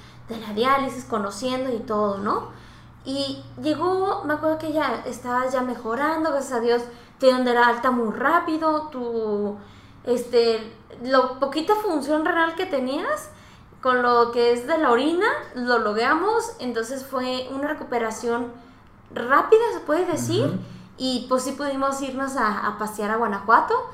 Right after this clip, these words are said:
Speaker 1: pero tenías unas piernas, no, no todavía, porque eso sí,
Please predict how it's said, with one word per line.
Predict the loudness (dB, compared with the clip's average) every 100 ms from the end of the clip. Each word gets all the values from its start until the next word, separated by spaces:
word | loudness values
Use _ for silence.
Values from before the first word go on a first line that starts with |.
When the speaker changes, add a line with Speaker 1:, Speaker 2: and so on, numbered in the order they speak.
| -16 -6 0
Speaker 1:
pero | 2
tenías | 0 -2 -2
unas | 2 2 2 4
piernas, | 4 4 4
no, | 4
no | 2 2
todavía, | 4 6 4 2 -2
porque | -4 -6
eso | -8
sí, | -8 -6 -8